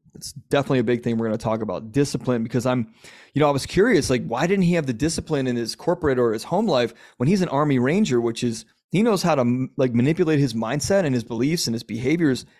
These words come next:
instantaneously. How did that not transfer? That's a really interesting concept. And so we're gonna get deep into that. So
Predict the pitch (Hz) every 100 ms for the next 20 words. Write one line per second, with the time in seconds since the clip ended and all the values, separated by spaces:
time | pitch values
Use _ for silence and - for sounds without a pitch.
0 | _ 143 147 135 117 139 190 156 101 80
1 | - _ _ - 120 156 160 117 120 131
2 | 135 - 156 208 - 107 - _ _ _
3 | _ _ _ _ 156 170 117 123 131 123
4 | 113 123 - 139 147 143 196 220 82 -
5 | - _ _ _ _ _ 117 120 120 117
6 | 120 117 123 117 120 127 120 117 113 110
7 | - - 180 127 -